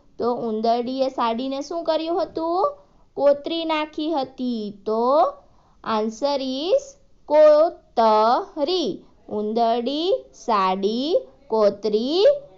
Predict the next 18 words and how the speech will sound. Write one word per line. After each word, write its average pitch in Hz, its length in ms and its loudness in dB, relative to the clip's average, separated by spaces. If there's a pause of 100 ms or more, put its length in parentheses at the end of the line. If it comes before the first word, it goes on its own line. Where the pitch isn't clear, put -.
(160)
ગઈ. 302 840 4 (540)
સેકન્ડ 359 600 2
ક્વેશ્ચન, 285 1040 2 (300)
આ 285 200 2
જે 381 240 -2
ક્વેશ્ચન 285 560 -2
હું 247 200 -2
તમને 196 320 -2
કરાવું 190 560 0
છું 302 560 -4
એ 226 120 2
તમારે 214 680 -2
તમારી 202 460 -4
ગુજરાતીની 247 920 -4
નોટબુકમાં 208 1040 -4 (420)
લખવાના 339 720 -2
છે. 277 720 0
ઓકે? 254 460 0